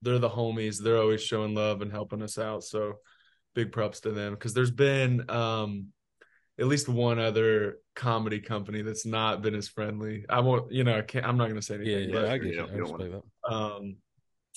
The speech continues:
Speaker 1: but they have been super cool and put a, and, like, you know, they put us on with that sh-, exact for your, um,
Speaker 3: Uh, Blake.
Speaker 1: you know,
Speaker 3: Yeah.
Speaker 1: with Blake Wexler. So,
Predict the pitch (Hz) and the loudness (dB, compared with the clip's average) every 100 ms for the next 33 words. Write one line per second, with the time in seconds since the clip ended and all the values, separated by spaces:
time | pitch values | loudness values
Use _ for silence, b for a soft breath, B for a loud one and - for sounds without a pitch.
0 | - _ _ _ - 127 135 120 135 139 | -20 _ _ _ -4 2 2 6 8 10
1 | 131 117 120 117 110 - 120 110 - 110 | 8 6 4 0 -2 -2 -2 -2 -8 -4
2 | 107 107 113 113 127 117 - 120 117 113 | -2 -2 -4 2 4 4 4 2 4 2
3 | - 139 139 120 139 139 127 123 123 120 | 0 2 4 6 4 4 2 2 2 2
4 | 120 120 117 107 - 117 123 127 120 123 | 0 2 2 2 -2 -2 2 4 4 2
5 | 127 120 117 110 113 110 107 101 87 101 | -2 2 2 2 2 2 -2 -4 -4 0
6 | 117 113 101 _ 95 76 - _ - 113 | 0 0 -2 _ -8 -8 -8 _ -8 0
7 | 120 123 - 113 110 110 110 - 101 104 | 0 -2 0 2 2 2 -2 -2 -8 -8
8 | - 104 101 104 | -4 -4 -4 -8